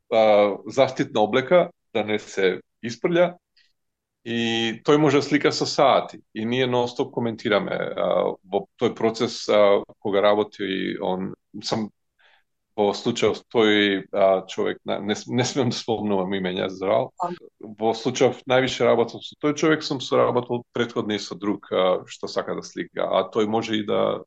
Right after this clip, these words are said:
Speaker 1: тој е мобилен, може да оди исто и да, да, да зборува. Но овој конкретно, а, с-, имаме, а, многу добра комуникација, а, многу добра комуникација со сите имам, со кои е,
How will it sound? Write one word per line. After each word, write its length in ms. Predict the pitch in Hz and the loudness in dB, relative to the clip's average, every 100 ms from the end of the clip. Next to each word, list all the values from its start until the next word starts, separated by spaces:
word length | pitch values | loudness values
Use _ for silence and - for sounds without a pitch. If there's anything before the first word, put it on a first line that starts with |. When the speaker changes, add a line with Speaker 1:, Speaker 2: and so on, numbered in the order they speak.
| _ | _
Speaker 1:
тој 100 | 127 | -2
е 60 | 123 | 2
мобилен, 360 | 120 90 87 | 2 -2 -6
може 220 | 92 92 87 | -6 -6 -4
да 60 | 101 | -2
оди 220 | 107 - | -2 -4
исто 320 | - - - - _ _ - _ _ | -16 -16 -18 -20 _ _ -20 _ _
и 100 | 107 | -4
да, 260 | 104 107 101 | 2 4 4
да, 280 | 104 101 98 | 2 -2 -2
да 160 | 95 101 | -2 -4
зборува. 440 | - 95 90 85 - _ _ _ _ | -2 -2 0 -4 -6 _ _ _ _
Но 160 | 98 104 | 0 2
овој 200 | 113 139 | 4 2
конкретно, 840 | 139 139 139 143 147 143 143 139 - | 2 -2 0 0 0 2 2 2 2
а, 240 | 117 117 | 2 2
с-, 180 | 110 - - | 0 -8 -10
имаме, 760 | 127 123 123 123 123 123 113 - _ _ _ _ _ | -4 0 2 2 4 2 0 -10 _ _ _ _ _
а, 200 | 98 107 | 0 0
многу 300 | 107 113 131 | 0 0 2
добра 240 | 135 139 139 | 4 2 2
комуникација, 760 | 139 139 131 127 127 147 156 - _ _ - | -2 -4 0 -2 0 -2 -4 -6 _ _ 0
а, 240 | 104 101 - - _ | 4 4 2 -8 _
многу 200 | 117 107 | -2 0
добра 180 | 101 98 | 2 2
комуникација 640 | 90 95 92 101 95 - 90 | 0 -2 -2 -2 -4 -6 -12
со 140 | - | -10
сите 340 | - 147 - | -2 -2 0
имам, 320 | 104 117 120 123 _ - | 0 0 0 -4 _ -16
со 260 | - 120 | -8 -6
кои 560 | - 120 110 107 101 98 | -2 0 4 4 4 2
е, 520 | 101 101 101 98 76 | 2 2 2 2 -2